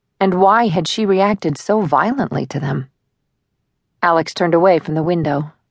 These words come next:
Damn it. Things had been better. The nightmares that had once plagued her were gone. Neither insomnia nor depression had reared its ugly head in months.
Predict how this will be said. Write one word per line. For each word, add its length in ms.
Damn 220
it. 300
Things 400
had 180
been 160
better. 420
The 80
nightmares 560
that 140
had 100
once 260
plagued 380
her 220
were 160
gone. 500
Neither 340
insomnia 640
nor 220
depression 500
had 240
reared 260
its 200
ugly 300
head 260
in 120
months. 480